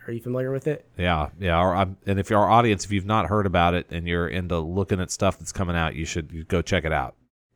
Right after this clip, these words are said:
Speaker 1: So it's really, though, more of a, "Let's give you feedback and a looky-loo" type of audience.
Speaker 2: Yeah.
Speaker 1: And I put up,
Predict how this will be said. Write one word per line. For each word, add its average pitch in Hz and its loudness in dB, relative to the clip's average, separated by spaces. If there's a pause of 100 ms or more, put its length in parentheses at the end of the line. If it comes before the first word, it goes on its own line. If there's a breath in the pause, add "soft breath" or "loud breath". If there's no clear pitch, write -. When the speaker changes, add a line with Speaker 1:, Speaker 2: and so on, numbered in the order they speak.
(160)
Speaker 1:
So 139 2
it's 147 -2
really, 220 2
though, 185 6
more 180 6
of 151 6
a, 139 4 (460)
"Let's 156 -2
give 202 2
you 196 0
feedback 165 2
and 135 0
a - 2
looky-loo" 123 -2
type 120 -4
of 110 -6
audience. 107 -10
Speaker 2:
Yeah. 76 -4
Speaker 1:
And 135 -2
I 139 -2
put 202 0
up, 220 -4